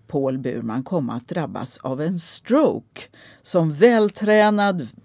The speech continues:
välätande femtioettårig atlet så fick, eh, Paul stroke. Och det har varit en mycket lärorik, omtumlande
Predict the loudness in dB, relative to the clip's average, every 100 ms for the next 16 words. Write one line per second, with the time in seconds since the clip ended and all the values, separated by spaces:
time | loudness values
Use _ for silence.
0 | -20 -18 0 4 4 4 2 6 6 6
1 | 2 2 4 6 4 2 -6 -20 -14 2
2 | 4 4 2 4 4 2 -2 0 2 0
3 | -2 -4 -6 -6 -4 0 0 -2 -8 -16
4 | -14 -12 -10 -12 -14 -18 -20 _ -20 -8
5 | -6 -8 -8 -4 -4 -6 -12 -18 -8 -4
6 | -2 -4 -16 -10 -4 -2 0 0 0 0
7 | -2 -8 -6 -6 -6 -2 0 0 0 _
8 | _ -2 -2 -2 -4 -2 0 0 -4 -6
9 | -8 -8 -6 -4 -4 -6 -6 -4 -4 -4
10 | -2 -4